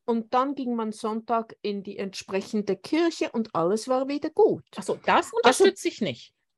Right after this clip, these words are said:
Speaker 1: diese, diese, dieser Drang zu männlicher Gewalt
Speaker 2: Ja.
Speaker 1: oder Übergriffen oder so, der war schon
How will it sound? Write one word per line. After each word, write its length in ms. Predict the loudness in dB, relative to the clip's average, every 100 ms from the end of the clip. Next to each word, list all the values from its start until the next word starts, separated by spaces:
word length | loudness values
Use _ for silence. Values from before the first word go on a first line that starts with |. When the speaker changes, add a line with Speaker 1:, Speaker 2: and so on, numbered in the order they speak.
| -6
Speaker 1:
diese, 360 | -4 0 -2 -2
diese, 420 | -8 -6 -2 -2 -4 _ _ _ _ _ _ _ _ _ _ -20 _ _ -6
dieser 220 | -4 -4
Drang 800 | 0 4 6 6 4 -2 -4 -8 _ _
zu 260 | -12 -10 -8
männlicher 520 | -4 -2 -2 -6 -8
Gewalt 720 | -6 -4 0 0 -2 -6 -20 -20 _ _ _ _ _ _ -4
Speaker 2:
Ja. 120 | 0
Speaker 1:
oder 160 | 0 0
Übergriffen 680 | 0 0 -2 -4 -6 -6 -10
oder 180 | -6 -6
so, 240 | -4 -4 -2
der 140 | -2 -2
war 140 | -4
schon 320 | -6 -8 -10